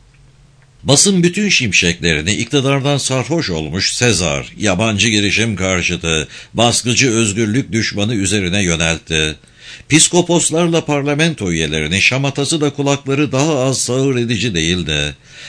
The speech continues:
Askeri bir ayaklanma yankı gibi yükseldi ve o zaman halkın kanı akmaya başladı. South American Journal gazetesi hükümet darbesinin zaferini haber veriyor.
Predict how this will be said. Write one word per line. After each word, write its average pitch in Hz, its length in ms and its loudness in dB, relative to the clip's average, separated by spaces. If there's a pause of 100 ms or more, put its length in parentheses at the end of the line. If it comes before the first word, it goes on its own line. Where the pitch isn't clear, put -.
(120)
Askeri 160 600 2
bir 80 220 0
ayaklanma 82 600 0
yankı 107 400 0
gibi 95 240 0
yükseldi 85 680 0
ve - 100 0
o 151 160 0
zaman 147 280 -2
halkın 135 440 0
kanı 123 340 -2
akmaya 90 460 0
başladı. 80 640 -2 (880)
South 175 380 4
American 160 640 2
Journal 90 480 0
gazetesi 92 540 0
hükümet 143 480 0
darbesinin 98 560 0
zaferini 110 500 0
haber 90 380 0
veriyor. 82 520 0